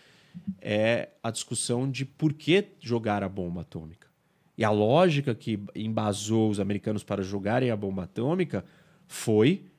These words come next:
o número de soldados ou de vidas de americanos que morreriam combatendo os japoneses. E sempre essa lógica numa democracia. Quando uma democracia entra em guerra,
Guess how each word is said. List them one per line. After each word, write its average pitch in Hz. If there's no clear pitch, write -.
o 147
número 135
de 151
soldados 127
ou 135
de 120
vidas 127
de 117
americanos 139
que -
morreriam 160
combatendo 160
os 160
japoneses. 185
E 127
sempre 196
essa 107
lógica 104
numa 107
democracia. 107
Quando 143
uma 165
democracia 175
entra 151
em 123
guerra, 113